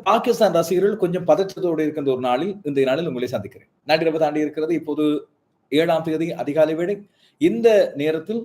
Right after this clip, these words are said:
பாகிஸ்தான், இங்கிலாந்து அணிகளுக்கு இடையிலான டெஸ்ட் போட்டி முல்டானில் ஆரம்பிக்க போறது இன்னும் ஒரு சில மணித்தியாலங்கள்.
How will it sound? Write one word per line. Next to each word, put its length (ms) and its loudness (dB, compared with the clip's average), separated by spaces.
பாகிஸ்தான், 640 0
இங்கிலாந்து 460 0
அணிகளுக்கு 320 -4
இடையிலான 280 -4
டெஸ்ட் 240 -6
போட்டி 200 -2
முல்டானில் 540 -2
ஆரம்பிக்க 340 -4
போறது 340 -10
இன்னும் 220 -12
ஒரு 140 -10
சில 120 -8
மணித்தியாலங்கள். 540 -12